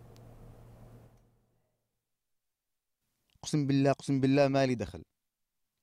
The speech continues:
هكذا كان رد وزيرة السياحة الأردنية مجد شويكة لرئيس الوزراء عمر الرزاز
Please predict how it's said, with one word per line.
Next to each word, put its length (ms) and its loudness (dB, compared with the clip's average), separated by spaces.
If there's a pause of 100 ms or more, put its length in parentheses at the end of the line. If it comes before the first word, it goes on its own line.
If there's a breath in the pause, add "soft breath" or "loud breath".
(520)
هكذا 460 -4
كان 320 -6
رد 360 -8
وزيرة 540 -6
السياحة 560 -2
الأردنية 760 0
مجد 460 0
شويكة 520 0 (800)
لرئيس 440 0
الوزراء 680 2
عمر 320 2
الرزاز 720 0